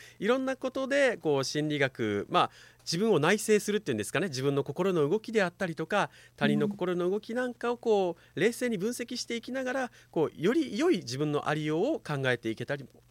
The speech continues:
Speaker 1: いうこともできるということなんでしょうか？
Speaker 2: そうですね。まあ、あの、自分の、まあ、行動とか考えとか、相手の行動考え、なんでこんなことをしたんだろうとか、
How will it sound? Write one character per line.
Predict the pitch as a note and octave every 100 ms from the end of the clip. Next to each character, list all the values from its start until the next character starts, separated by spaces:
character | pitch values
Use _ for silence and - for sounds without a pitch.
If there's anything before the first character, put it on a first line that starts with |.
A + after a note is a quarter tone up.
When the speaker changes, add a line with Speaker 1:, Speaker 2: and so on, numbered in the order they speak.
| -
Speaker 1:
い | A2
う |
こ | B2+
と | A#2+
も |
で | F2 F2+
き | F2
る |
と | -
い | D#2
う | D2
こ | E2
と |
な | D2+
ん | D2
で | -
し |
ょ | D#2+
う |
か？ | - - - _ _ _ _ _ _ _ _ _ _ _ _ -
Speaker 2:
そ | - B3
う |
で | G3+
す | F#3 F#3
ね。 | G#3 G#3
ま | F#3
あ、 |
あ | F3+
の、 | F3
自 | E3 G3
分 | G#3 G#3
の、 | G#3 G3+ - _ F#3+
ま |
あ、 | F3
行 | - G3
動 | G3+ G3+
と | G3
か | -
考 | - F#3+ F#3+
え |
と | F#3
か、 | - E3 -
相 | F#3+
手 | G3+
の | G3 F#3+ - _
行 | - G3
動 | F#3+ F#3+
考 | G3 F3+
え、 |
な | A3+
ん | A#3+
で | G3+
こ | F#3+
ん | F#3
な | F#3
こ | F#3+
と | F3
を | E3
し | -
た | G3+
ん | F#3+
だ |
ろ | F3 G3
う |
と | F3+
か、 | -